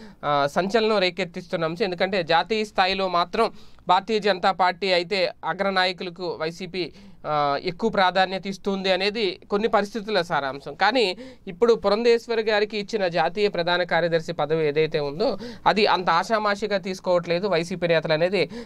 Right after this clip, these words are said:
చాలా స్పష్టంగా అర్థమవుతుంది. ఎందుకంటే, ఆ, బీజేపీ నేతలు వైసీపీని టార్గెట్ చేస్తూ already విమర్శలు ఎప్పటి నుంచో మొదలు పెట్టేశారు ఆంధ్రప్రదేశ్ చెందిన భారతీయ జనతా పార్టీ నేతలు. అయితే ఆ విమర్శలు మొన్నటి వరకు పెద్దగా పట్టించుకోలేదు.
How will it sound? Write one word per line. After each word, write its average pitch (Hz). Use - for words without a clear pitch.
చాలా 170
స్పష్టంగా 170
అర్థమవుతుంది. 175
ఎందుకంటే, 180
ఆ, 156
బీజేపీ 233
నేతలు 226
వైసీపీని 208
టార్గెట్ 208
చేస్తూ 220
already 208
విమర్శలు 190
ఎప్పటి 196
నుంచో 214
మొదలు 185
పెట్టేశారు 139
ఆంధ్రప్రదేశ్ 165
చెందిన 156
భారతీయ 143
జనతా 139
పార్టీ -
నేతలు. -
అయితే 208
ఆ 233
విమర్శలు 233
మొన్నటి 208
వరకు 233
పెద్దగా 220
పట్టించుకోలేదు. 185